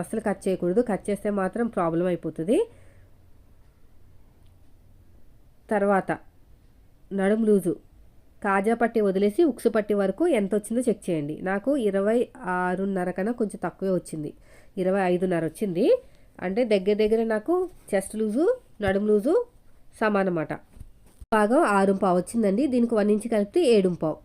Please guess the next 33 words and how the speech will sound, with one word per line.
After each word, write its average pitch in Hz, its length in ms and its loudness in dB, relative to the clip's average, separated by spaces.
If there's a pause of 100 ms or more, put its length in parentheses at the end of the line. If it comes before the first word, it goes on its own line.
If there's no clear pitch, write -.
ఏడుంపావుకి 196 520 0 (100)
మార్కింగ్ 190 340 0
వేశాను. 180 340 0 (440)
ఎక్కడైతే 226 360 0 (120)
మార్కింగ్ 190 340 0
వేశానో 202 280 0 (100)
సగానికి 190 400 -2
ఫోల్డ్ 185 240 0
చేసి 196 180 -2
అటు 202 140 -2
ఒక 196 160 -4
హాఫ్ 185 160 -2
ఇంచ్, 220 160 -6
ఇటు 226 160 0
ఒక 185 160 -4
హాఫ్ 156 180 -4
ఇంచ్. 151 140 -6 (100)
హైట్ 208 280 0
వచ్చేసి 233 340 0 (440)
నేను 233 200 2 (120)
పద్నాలుగు 202 480 0 (480)
పావు 190 240 4
వచ్చింది 208 320 -2
కదా, 233 140 2 (580)
నేనైతే 220 360 2
ఒక 294 120 0 (140)
పావు 202 220 2
తక్కువ 214 280 -2
నాలుగు 190 220 0
వరకు 196 220 -6
తీసుకుంటున్నాను, 156 520 -6 (160)
సరిపోతుంది. 170 540 -2
ఇలాగా 139 240 -6